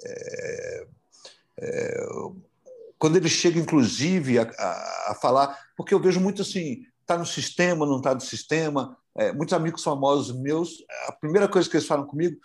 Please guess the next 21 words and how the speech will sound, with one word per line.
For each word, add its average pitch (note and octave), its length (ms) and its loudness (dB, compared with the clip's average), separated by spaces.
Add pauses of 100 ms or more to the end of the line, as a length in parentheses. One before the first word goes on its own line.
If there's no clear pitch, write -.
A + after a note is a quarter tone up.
(300)
eu C#3 100 -2
sou D#3 160 -4
famoso, F3 560 2
eu E3+ 80 0
tenho D#3 240 -6
grana, E3+ 500 -2
eu C3+ 160 -4
sou C#3+ 300 -4
famoso, F#3 720 -2
é, C#3 360 -8
e C3 60 -4
Deus D3 220 4
que - 120 -10
me B2+ 80 -2
deu B2 220 2
isso, F#3 260 -2
Deus D#3 180 -2
que - 100 -20
me C#3 80 -16
fez C#3 180 -4
aquilo. F3+ 640 0